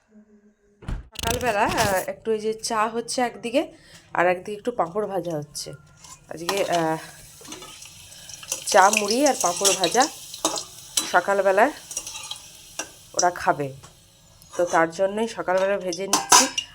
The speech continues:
আর ওই দিকে দেখুন, আমার ভাত ডাল কিন্তু বসে গেছে, এখনও আনাজপত্র কাটা হয়নি। এই দিকে ঝামেলাটা মিটিয়ে তারপরে আমি আনাজটা কেটে রান্নাটা বসাবো।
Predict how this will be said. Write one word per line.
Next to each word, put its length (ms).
আর 120
ওই 220
দিকে 220
দেখুন, 360
আমার 240
ভাত 320
ডাল 140
কিন্তু 260
বসে 280
গেছে, 240
এখনও 260
আনাজপত্র 560
কাটা 280
হয়নি। 320
এই 160
দিকে 260
ঝামেলাটা 680
মিটিয়ে 560
তারপরে 420
আমি 360
আনাজটা 380
কেটে 240
রান্নাটা 420
বসাবো। 500